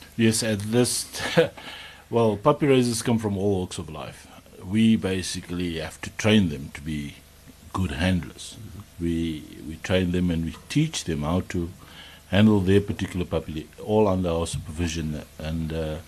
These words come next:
hopefully at the end we get a good guide dog out of it. So it's, it is a,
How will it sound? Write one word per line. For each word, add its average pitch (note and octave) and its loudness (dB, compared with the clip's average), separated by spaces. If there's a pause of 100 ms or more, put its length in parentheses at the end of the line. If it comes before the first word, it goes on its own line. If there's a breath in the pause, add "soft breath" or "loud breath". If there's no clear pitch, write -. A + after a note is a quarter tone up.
(600 loud breath)
hopefully G#2 6
at D#2+ 0
the D#2 0
end F#2 2
we F2 0
get E2+ 0
a - -2
good E2 -4
guide F#2 2
dog D#2+ -4
out D2 -8
of G#2 -14
it. - -20
So D3 -8
it's, - -6 (500)
it F2 -4
is G2+ 4
a, F2+ 4